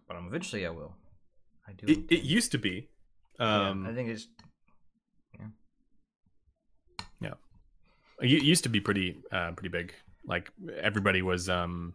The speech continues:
Speaker 1: They were the jam jam.
Speaker 2: Yeah. Sorry, one second. Just gotta mute.
Speaker 1: <laughs> Um, yeah, I, I, I think that's accurate, Chro-, Chrono. Like, they, they are actually,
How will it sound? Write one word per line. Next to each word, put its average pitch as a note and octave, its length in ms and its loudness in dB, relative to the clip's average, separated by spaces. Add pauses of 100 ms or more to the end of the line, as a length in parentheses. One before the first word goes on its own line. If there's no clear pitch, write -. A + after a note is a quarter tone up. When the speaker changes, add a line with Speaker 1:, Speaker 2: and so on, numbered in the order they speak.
Speaker 1:
They G#2+ 100 -12
were G2+ 140 -14
the F2+ 180 -20
jam - 300 -20
jam. - 340 -20 (320)
Speaker 2:
Yeah. G#2 240 2 (2000)
Sorry, A1 240 -6
one B1 140 -8
second. - 520 -14
Just - 140 -10
gotta - 220 -12
mute. - 600 -12 (920)
Speaker 1:
<laughs> G2+ 600 -10 (320)
Um, G#2+ 360 -2
yeah, C#3+ 160 -2
I, C#3+ 300 -4 (120)
I, C3 200 -2
I D3+ 60 0
think C#3+ 200 -10
that's G2+ 280 -6
accurate, F#2+ 520 -8
Chro-, - 420 -16
Chrono. F#2+ 320 -8
Like, F#2+ 160 -10
they, G#2+ 160 -4 (100)
they A2+ 140 0
are D3 220 6
actually, G#2 360 -4